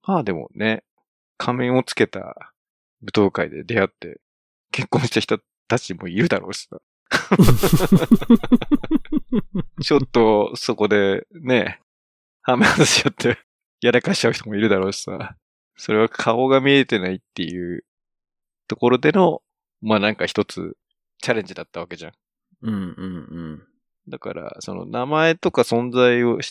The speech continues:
Speaker 1: 定して、例えば攻撃性を増してしまうっていうのは、そもそものやっぱりパーソナリティな気がしてるんだよね。システムじゃなくて。
Speaker 2: なるほど。
Speaker 1: じゃあ、現実世界でもね、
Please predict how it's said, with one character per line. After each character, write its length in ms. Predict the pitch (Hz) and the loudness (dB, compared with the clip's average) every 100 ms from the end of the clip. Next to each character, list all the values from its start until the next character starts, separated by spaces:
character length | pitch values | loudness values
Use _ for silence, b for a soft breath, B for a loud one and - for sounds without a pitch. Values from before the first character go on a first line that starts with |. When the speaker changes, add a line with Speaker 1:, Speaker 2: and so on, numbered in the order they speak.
| - | -8
Speaker 1:
定 180 | 113 | -6
し 40 | 110 | -4
て、 120 | - | -8
例 200 | - 113 | -6 -2
え 40 | |
ば 80 | 95 | -2
攻 360 | - - 139 143 | -4 0 2 2
撃 420 | 139 143 _ - | -2 -8 _ -12
性 240 | - 143 | 0 4
を 140 | 143 131 | 4 4
増 120 | 117 | 2
し 80 | - | 0
て 120 | 127 | -4
し 140 | - | -2
ま 140 | 127 127 | 0 0
う 40 | 123 | 0
っ 20 | |
て 220 | _ - | _ -8
い 40 | |
う 40 | 90 | -8
の 80 | 73 | -10
は、 120 | - | -14
そ 340 | - - - | -14 -14 -8
も 140 | 151 208 | -4 -2
そ 160 | - | 0
も 160 | 220 220 | 0 2
の 100 | 208 | 4
や 80 | 196 | 2
っ 60 | |
ぱ 120 | - | 2
り 100 | 170 | 0
パ 200 | - 127 | 2 4
ー 40 | 131 | 2
ソ 120 | - | 2
ナ 140 | 156 | 0
リ 100 | 151 | 0
テ 140 | 135 110 | 0 -2
ィ 280 | 85 76 - _ _ _ _ _ _ - | -2 -6 -14 _ _ _ _ _ _ -6
な 120 | 95 | -6
気 120 | - | 0
が 100 | 98 | 0
し 80 | 95 | 2
て 80 | 101 | 0
る 100 | 95 | 0
ん 60 | |
だ 80 | 82 | -4
よ 60 | 65 | -10
ね。 260 | - - _ _ _ _ _ | -14 -20 _ _ _ _ _
シ 240 | - - 127 | -12 0 0
ス 80 | - | 0
テ 100 | 98 | -4
ム 100 | 92 | -4
じ 100 | 90 | -6
ゃ 40 | |
な 80 | 87 | -8
く 80 | - | -10
て。 220 | - - _ _ | -14 -16 _ _
Speaker 2:
な 200 | 120 110 | -4 -2
る 80 | 107 | -2
ほ 120 | 202 | -4
ど。 260 | 175 147 _ _ _ _ _ _ 135 | -6 -8 _ _ _ _ _ _ -18
Speaker 1:
じ 160 | - 139 | 0 4
ゃ 300 | 135 110 92 | 6 4 2
あ、 20 | - _ | -6 _
現 260 | 123 131 156 | -6 -2 -2
実 140 | 170 | -4
世 220 | 185 - 196 | -6 -4 2
界 200 | 175 120 | 4 4
で 80 | |
も 140 | 95 82 | 2 -4
ね、 360 | 90 98 98 | -4 -2 -2